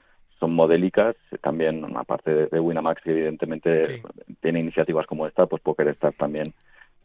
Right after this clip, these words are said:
Speaker 1: en, en su momento, pues, demostró que, que el dinero que había en su, en sus cajeros, eh, que tenían en sus cajeros los jugadores estaba disponible y, y bueno, pues, pues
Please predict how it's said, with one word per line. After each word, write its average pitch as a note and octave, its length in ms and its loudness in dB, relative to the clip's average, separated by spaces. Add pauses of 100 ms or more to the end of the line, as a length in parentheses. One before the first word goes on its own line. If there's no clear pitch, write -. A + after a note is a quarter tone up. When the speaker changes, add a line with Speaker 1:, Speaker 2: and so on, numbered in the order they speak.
Speaker 1:
en, D2+ 480 0 (640)
en D#2+ 80 -8
su G2 100 0
momento, E2 440 4
pues, E2 260 4
demostró D#2 460 -2
que, D#2 600 2
que D#2 100 0
el D2+ 60 0
dinero D#2 460 -2
que D#2+ 160 4
había D#2 300 4
en D#2 180 -4
su, D#2+ 300 -2 (200)
en - 80 -12
sus - 200 -20
cajeros, E2 480 0
eh, E2 220 -4
que - 80 -4
tenían D#2+ 260 -2
en D#2+ 160 -6
sus E2+ 140 -6
cajeros D#2+ 380 0
los D2+ 140 -6
jugadores D#2+ 500 4
estaba D2+ 540 4 (340)
disponible E2+ 680 2
y, - 280 -2
y E2+ 40 -8
bueno, D#2+ 200 -8
pues, - 220 -10 (840)
pues D2 300 2